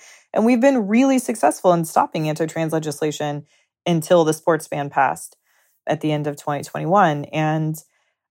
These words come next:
I think, you know, in that moment, <laughs> I will never forget, I was, I had taken my kids to the state fair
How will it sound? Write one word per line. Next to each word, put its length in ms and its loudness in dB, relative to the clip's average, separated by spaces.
I 120 6
think, 360 0
you 80 2
know, 180 6
in 100 4
that 220 6
moment, 560 -2
<laughs> 440 -20
I 60 2
will 140 6
never 340 2
forget, 420 -4
I 40 2
was, 240 0
I 120 2
had 140 0
taken 260 0
my 120 2
kids 260 -2
to 60 -12
the 100 -4
state 320 -2
fair 540 0